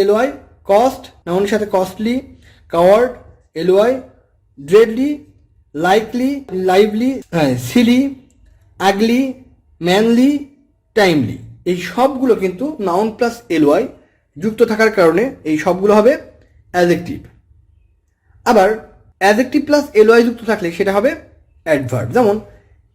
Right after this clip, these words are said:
এখানে দেখতে পাচ্ছেন ফাইনাল, ফাইনাল কি? চূড়ান্ত, এটা একটা অ্যাডজেক্টিভ। অর্থাৎ এর সাথে এলওয়াই যুক্ত হয়ে finally সেটা হচ্ছে অ্যাডভার্ব হয়ে গেছে। আবার রিসেন্ট, সম্প্রতি, সেটা একটা অ্যাডজেক্টিভ, এর সাথে এলওয়াই যুক্ত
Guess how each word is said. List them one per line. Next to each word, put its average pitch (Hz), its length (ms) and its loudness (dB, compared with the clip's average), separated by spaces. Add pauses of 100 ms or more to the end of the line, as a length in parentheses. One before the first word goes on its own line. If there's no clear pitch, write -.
(200)
এখানে 220 240 2
দেখতে 180 180 -2
পাচ্ছেন 196 240 -4 (880)
ফাইনাল, 240 400 4 (640)
ফাইনাল 233 360 -2
কি? 269 100 -4 (260)
চূড়ান্ত, 226 420 0 (760)
এটা 160 160 -4
একটা 277 140 -2 (120)
অ্যাডজেক্টিভ। 151 400 0 (560)
অর্থাৎ 196 200 -2 (440)
এর 214 140 4
সাথে 247 200 0 (220)
এলওয়াই 220 260 6
যুক্ত 226 200 -8
হয়ে 285 120 0 (240)
finally 196 480 -2 (340)
সেটা 202 180 -6
হচ্ছে 226 180 -6 (100)
অ্যাডভার্ব 165 380 2
হয়ে 110 140 -2
গেছে। - 160 -12 (300)
আবার 196 120 6 (100)
রিসেন্ট, 190 320 0 (180)
সম্প্রতি, 233 480 -2 (640)
সেটা 220 220 -2
একটা 220 180 -4
অ্যাডজেক্টিভ, 202 400 2 (380)
এর - 80 -14
সাথে 208 240 -2
এলওয়াই 220 260 6
যুক্ত 233 120 -8